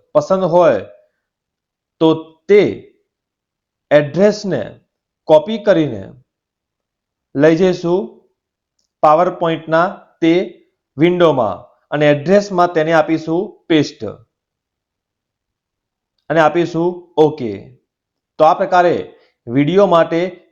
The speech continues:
હાઇપરલિંક બનાવી શકાય છે. આ સિવાય create hyperlinks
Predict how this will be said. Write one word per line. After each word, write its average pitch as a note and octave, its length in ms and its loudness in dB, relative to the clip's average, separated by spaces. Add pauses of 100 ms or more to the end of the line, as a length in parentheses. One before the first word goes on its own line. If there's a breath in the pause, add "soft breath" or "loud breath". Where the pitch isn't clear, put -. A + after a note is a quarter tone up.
(160)
હાઇપરલિંક G3 680 0
બનાવી D#3 280 0
શકાય C#3+ 320 0
છે. G#2+ 380 -14 (280)
આ E3 100 2
સિવાય F3+ 680 0 (640)
create E3+ 320 4
hyperlinks F#3+ 800 -2